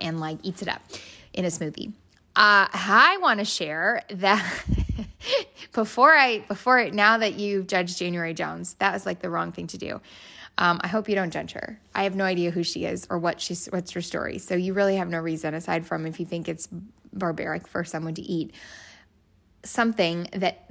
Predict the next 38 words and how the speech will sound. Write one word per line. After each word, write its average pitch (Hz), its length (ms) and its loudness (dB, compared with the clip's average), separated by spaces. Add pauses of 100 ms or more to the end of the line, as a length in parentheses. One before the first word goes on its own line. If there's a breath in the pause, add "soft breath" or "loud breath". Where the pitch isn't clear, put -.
(180)
really 269 680 6
actually 226 420 4
puts 208 340 -2
all 208 160 6
those 202 200 -2
hormones 185 420 -4
that 190 140 -2
are 185 100 -2
quickly 262 460 0
robbed 190 340 4
from 180 180 -2
you 175 200 -2
back 165 240 -4
in 170 60 -4
your 165 100 -6
body. 156 340 -6 (1040)
This 214 200 -8
was 175 180 -4
a 156 80 -4
total 180 380 -2
squirrel 165 560 -6
moment, 170 360 -10
but 165 140 -2
I 165 80 -2
wanna 160 240 -4
get 185 220 -4
to - 100 -6
it 156 80 -4
because 170 300 -10
it's - 120 -10
something 160 300 -8
I 175 140 -6
did 175 200 -12
yesterday. 165 520 -8 (420 loud breath)
So 240 400 6
I 262 160 6
started, 262 640 4
um, 180 560 2